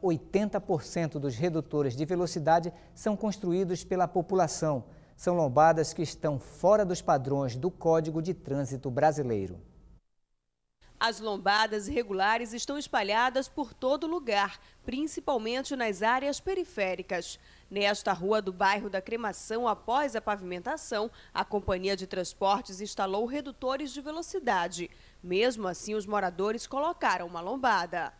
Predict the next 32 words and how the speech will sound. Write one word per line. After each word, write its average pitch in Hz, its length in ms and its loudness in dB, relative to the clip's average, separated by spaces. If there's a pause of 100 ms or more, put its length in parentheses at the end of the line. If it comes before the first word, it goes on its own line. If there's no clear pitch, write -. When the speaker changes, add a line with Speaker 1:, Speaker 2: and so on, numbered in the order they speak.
(200)
Speaker 2:
Nesta 202 540 2
outra, 214 380 4
sem 311 180 -2
fluxo 294 420 -4
intenso 196 480 -6
de 175 120 -8
veículos 220 640 -4
e 240 40 -6
com 277 220 -4
menos 254 400 -4
de 254 240 -10
um 359 220 -2
quilômetro 196 560 -4
de 175 100 -16
extensão, 226 580 -4 (240)
há 185 160 -2
três 349 440 -2
lombadas. 175 800 -2 (420)
A 185 120 0
situação 196 560 0
segue 202 400 2
neste 202 340 0
outro 339 300 0
trecho. 196 540 -2 (240)
A 185 100 2
lombada 196 580 2
feita 202 340 -4
em 202 40 -2
concreto 226 560 -2
está 247 240 0
se 262 140 -10
desfazendo 233 760 -2